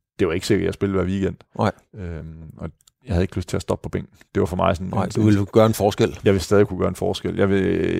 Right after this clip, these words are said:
Speaker 1: ikke, fordi det kunne jeg også godt mærke med mit, mit sind, at når jeg startede ude, var jeg stadig sur. Altså, det, jeg, jeg ville spille hver weekend.
Speaker 2: Ja.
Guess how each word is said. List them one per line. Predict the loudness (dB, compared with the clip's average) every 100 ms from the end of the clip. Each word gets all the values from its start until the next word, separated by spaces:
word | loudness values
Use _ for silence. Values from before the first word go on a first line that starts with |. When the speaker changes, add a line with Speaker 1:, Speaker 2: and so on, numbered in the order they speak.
| -2
Speaker 1:
ikke, | -4 -4 -16
fordi | -6 -4 -4 -8 _ 2
det | 4
kunne | 6
jeg |
også | 6 4
godt | 0
mærke | 2 0 -2
med |
mit, | -6 -8 -12
mit | -4
sind, | -2 -2 -4
at | -14 -12 -20 _ -20 _ _ _ _ -20 -12
når | -4 -4
jeg |
startede | 4 4 4
ude, | 2
var |
jeg | 2
stadig | 2 2 0 -6 -10
sur. | -6 -6 -8 _
Altså, | -16 -16 -6
det, | -2
jeg, | 0
jeg | 4
ville | 4 4
spille | 2 2
hver | 2
weekend. | -2 -2 -6 -8 -4
Speaker 2:
Ja. | -2